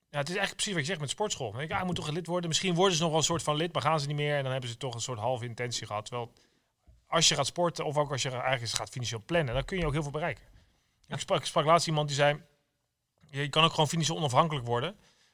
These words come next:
Speaker 1: Hè, dus, eh, die, die vrouw die, eh, ehm, er zit een andere podcast overigens, die, die is financieel onafhankelijk doordat ze gewoon op een gegeven moment dacht, "Elke salarisverhoging die ik krijg, ga ik de helft van zet ik weg in de belegging." Dat heeft ze jarenlang gedaan. Toen had ze in één keer een hele grote pot.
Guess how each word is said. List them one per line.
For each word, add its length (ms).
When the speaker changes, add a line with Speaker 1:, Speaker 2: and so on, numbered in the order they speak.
Speaker 1:
Hè, 180
dus, 120
eh, 240
die, 220
die 140
vrouw 200
die, 240
eh, 440
ehm, 220
er 280
zit 120
een 60
andere 200
podcast 360
overigens, 360
die, 200
die 220
is 180
financieel 280
onafhankelijk 420
doordat 280
ze 100
gewoon 220
op 60
een 60
gegeven 160
moment 240
dacht, 120
"Elke 160
salarisverhoging 580
die 100
ik 60
krijg, 280
ga 100
ik 80
de 60
helft 180
van 100
zet 100
ik 80
weg 160
in 60
de 60
belegging." 340
Dat 100
heeft 120
ze 80
jarenlang 380
gedaan. 280
Toen 100
had 120
ze 40
in 60
één 80
keer 100
een 60
hele 120
grote 180
pot. 300